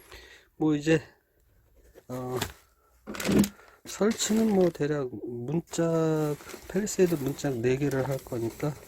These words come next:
문짝에다가 그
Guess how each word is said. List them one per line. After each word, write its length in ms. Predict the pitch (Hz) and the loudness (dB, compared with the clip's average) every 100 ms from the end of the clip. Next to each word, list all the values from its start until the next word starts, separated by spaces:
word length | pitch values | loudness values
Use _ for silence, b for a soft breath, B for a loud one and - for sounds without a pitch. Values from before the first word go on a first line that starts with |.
| - B B B B B B B B - | -16 B B B B B B B B -2
문짝에다가 680 | 135 - 147 143 135 131 131 131 127 123 123 120 117 - | -2 2 4 4 2 -2 0 0 0 0 -2 -4 -8 -12
그 280 | - 117 113 | -10 -6 -6